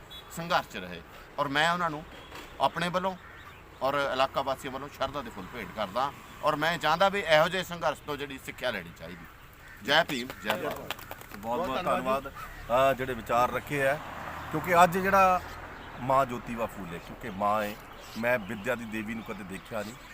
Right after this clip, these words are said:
Speaker 2: ਪਰ ਮੈਂ ਮਾਂ ਜੋਤੀਬਾ ਫੂਲੇ ਨੂੰ ਜ਼ਰੂਰ ਦੇਖਿਆ ਹੈ, ਸੁਣਿਆ ਹੈ, ਦੇਖਿਆ ਤਾਂ ਨਹੀਂ, ਸੁਣਿਆ ਹੈ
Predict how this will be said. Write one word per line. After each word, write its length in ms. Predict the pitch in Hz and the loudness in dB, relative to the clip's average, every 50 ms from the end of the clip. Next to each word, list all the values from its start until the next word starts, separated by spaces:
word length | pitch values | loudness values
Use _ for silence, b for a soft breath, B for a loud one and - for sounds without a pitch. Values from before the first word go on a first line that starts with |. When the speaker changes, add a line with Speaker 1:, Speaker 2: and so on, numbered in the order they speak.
| - - - | -16 -10 -6
Speaker 2:
ਪਰ 100 | - 113 | -6 -4
ਮੈਂ 140 | 101 113 120 | -4 -2 -4
ਮਾਂ 200 | 113 110 113 117 113 | -2 -2 -2 -2 -2
ਜੋਤੀਬਾ 340 | 104 120 123 - 165 160 | -4 -8 -10 -8 -6 -6
ਫੂਲੇ 340 | 147 135 - 123 110 107 110 | -6 -8 -8 -8 -6 -6 -6
ਨੂੰ 100 | 104 101 | -6 -8
ਜ਼ਰੂਰ 260 | 87 90 92 95 92 82 | -10 -10 -10 -10 -12 -12
ਦੇਖਿਆ 280 | 87 87 - - - 95 | -14 -14 -16 -14 -14 -14
ਹੈ, 100 | 95 95 104 - - | -14 -14 -16 -18 -14
ਸੁਣਿਆ 260 | - 113 113 120 117 113 | -12 -10 -6 -4 -4 -4
ਹੈ, 140 | 113 123 147 - B B B B B B - | -6 -6 -10 -16 B B B B B B -8
ਦੇਖਿਆ 280 | 120 127 131 - 170 151 | -8 -6 -4 -2 0 0
ਤਾਂ 120 | 139 147 | 0 -2
ਨਹੀਂ, 100 | 151 175 | -4 -4
ਸੁਣਿਆ 320 | 151 - 143 143 151 156 151 | -6 -6 -4 -2 0 0 0
ਹੈ 160 | 143 147 | 0 -2